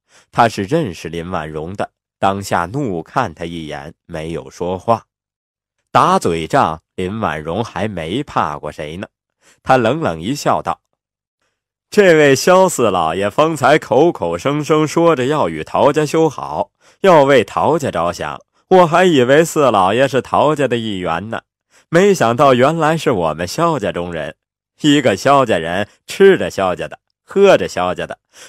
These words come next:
不想想怎么为萧家尽力，反而整日想着维护别人，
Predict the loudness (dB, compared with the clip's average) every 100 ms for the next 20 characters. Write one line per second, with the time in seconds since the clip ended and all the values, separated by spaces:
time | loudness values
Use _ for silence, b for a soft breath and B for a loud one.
0 | 0 4 4 4 0 0 -2 -2 -2 -2
1 | -2 0 -2 -2 -2 0 -2 -2 -4 -4
2 | -4 -4 b _ -2 0 0 0 0 -2
3 | -4 -6 -6 -4 -4 -6 -8 -10 -10 -6
4 | -6 -6 -6 -6 -8 -8 -8 -8 -12